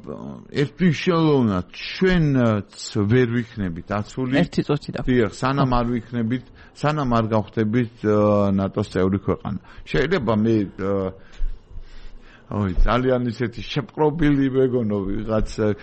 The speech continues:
Speaker 1: კონკრეტულ მსმენელს, კონკრეტულ მაყურებელს, მაგრამ ბევრი, ა, შესწავლილი გვაქვს, ბევრი ნამუშევარი გვაქვს, სანამ საქართველო არ გახდება,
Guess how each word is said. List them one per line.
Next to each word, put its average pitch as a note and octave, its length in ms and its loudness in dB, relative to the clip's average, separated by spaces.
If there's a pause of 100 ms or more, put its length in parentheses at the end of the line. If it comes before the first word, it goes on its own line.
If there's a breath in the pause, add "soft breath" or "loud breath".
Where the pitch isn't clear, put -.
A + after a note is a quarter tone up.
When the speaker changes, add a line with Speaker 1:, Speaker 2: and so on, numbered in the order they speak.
(160 loud breath)
Speaker 1:
კონკრეტულ C#3+ 680 0 (380)
მსმენელს, C#3 720 0
კონკრეტულ C#3 600 -2
მაყურებელს, A#2+ 840 0
მაგრამ C3+ 480 2 (400 soft breath)
ბევრი, D#3 720 2 (300 loud breath)
ა, C3+ 300 2
შესწავლილი B2+ 800 2
გვაქვს, F2+ 280 -6
ბევრი F3+ 400 4
ნამუშევარი D3 680 2
გვაქვს, G2+ 300 -4
სანამ G3 540 2
საქართველო C3+ 720 -4
არ G#2 180 2
გახდება, G2 540 -2